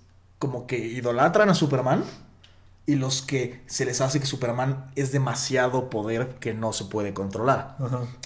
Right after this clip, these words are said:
Speaker 1: Y eso hubiera sido un buen tema de la película interesante. Después de eso te quedas para ver si ponen algo al final de los cortos porque quieren ser Marvel.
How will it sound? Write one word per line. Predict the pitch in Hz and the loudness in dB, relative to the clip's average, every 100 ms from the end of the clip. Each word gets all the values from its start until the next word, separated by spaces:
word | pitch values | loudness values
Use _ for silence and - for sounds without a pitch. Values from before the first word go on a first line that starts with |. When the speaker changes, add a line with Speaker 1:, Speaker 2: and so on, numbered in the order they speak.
| - | 0
Speaker 1:
Y | 180 | 2
eso | 170 175 | 4 4
hubiera | 170 | 4
sido | 160 156 | 4 2
un | 147 | 2
buen | 143 | 0
tema | 139 131 | -2 -2
de | 120 | -2
la | |
película | 120 117 113 120 | -4 -4 -4 -4
interesante. | 120 120 120 143 135 - - - - - - - - - - - | -2 -2 -2 -2 -4 -12 -20 -20 -20 -20 -20 -20 -20 -20 -20 2
Después | 160 165 220 | 2 4 6
de | 214 | 6
eso | 202 190 | 6 4
te | 143 | 4
quedas | 151 147 | 4 4
para | 127 | 2
ver | 123 | 2
si | 127 | 0
ponen | - 123 123 | 0 2 2
algo | 123 | 2
al | |
final | 120 113 | 2 0
de | 113 | 0
los | - | -2
cortos | 120 110 110 | -4 -4 -4
porque | - 95 87 | -8 -8 -6
quieren | 110 104 | -4 -4
ser | 101 107 | -4 -2
Marvel. | 120 110 104 | -2 -2 2